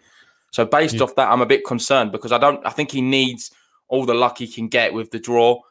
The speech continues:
Speaker 1: and potentially that would mean that a U S Open he could play, say, Djokovic in a quarter final, and that's just not what we wanna see.
Speaker 2: You've, yeah, you've got to remember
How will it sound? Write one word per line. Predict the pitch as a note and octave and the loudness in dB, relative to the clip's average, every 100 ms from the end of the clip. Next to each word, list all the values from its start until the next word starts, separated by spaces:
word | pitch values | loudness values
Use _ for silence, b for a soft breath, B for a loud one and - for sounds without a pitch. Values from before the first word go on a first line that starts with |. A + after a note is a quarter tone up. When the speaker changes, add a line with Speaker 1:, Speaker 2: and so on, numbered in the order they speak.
| b A2+ | b -8
Speaker 1:
and | |
potentially | A2+ A#2 C#3+ B2 A#2 | -6 -4 -4 -2 -2
that | B2 | -2
would | B2+ A2+ | -2 0
mean | B2+ A#2+ A#2 | 0 0 0
that | A2+ | -4
a | |
U | A#2+ B2+ | -2 -2
S | A2+ B2+ | 0 0
Open | A#2+ A2+ | -2 -4
he | |
could | A2+ B2+ | -8 -8
play, | - A#2 | -4 -4
say, | A#2 A2+ | -2 -4
Djokovic | C3+ A#2 - A2+ | -4 -4 -6 -8
in | A2+ | -8
a | |
quarter | - C#3 A#2 - | -6 -2 -4 -6
final, | - A#2 A#2 G#2+ F#2 - _ _ _ | -4 0 2 0 -6 -12 _ _ _
and | A2+ | -4
that's | A#2 | -4
just | A#2+ A#2 | -6 -4
not | A#2 | -2
what | G#2+ G2 | -2 -4
we | G#2+ | -4
wanna | G#2 | -6
see. | G2+ - G#2 F#2+ _ _ _ _ | -6 -4 -4 -4 _ _ _ _
Speaker 2:
You've, | A2+ G2+ | -10 -8
yeah, | B2+ | -6
you've | B2+ G#2+ | -4 -4
got | C3 | -2
to | C3+ | 0
remember | A#2 A#2 C3 C3 G#2+ G2 G2 | 0 2 2 2 0 0 -2